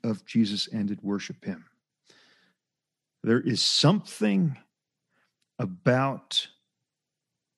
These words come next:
coming to a greater understanding of the price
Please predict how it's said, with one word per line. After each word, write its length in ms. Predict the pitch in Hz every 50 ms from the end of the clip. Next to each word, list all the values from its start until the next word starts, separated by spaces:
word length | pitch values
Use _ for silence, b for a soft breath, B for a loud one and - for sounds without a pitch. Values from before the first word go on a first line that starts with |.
| _ _ _ _ _ _ _ _ _ _ _ _ _ _ _ _ _ _ _ _ _ _ _ _ _ _ _ _ _ _ _ _ _ _ _ _ _ _ _ _ _ _ _ _ _ _ _ _ _ _ _
coming 300 | - - 139 143 147 139
to 100 | - 131
a 60 | 131 113
greater 360 | - 131 131 135 120 139 - -
understanding 800 | 127 123 117 110 95 - - - 131 120 113 110 98 87 82 80 - - - - - _ _ _ _ _ _ _ _
of 140 | - - 170
the 80 | 190 190
price 720 | - - - - 185 - - - - - - - - -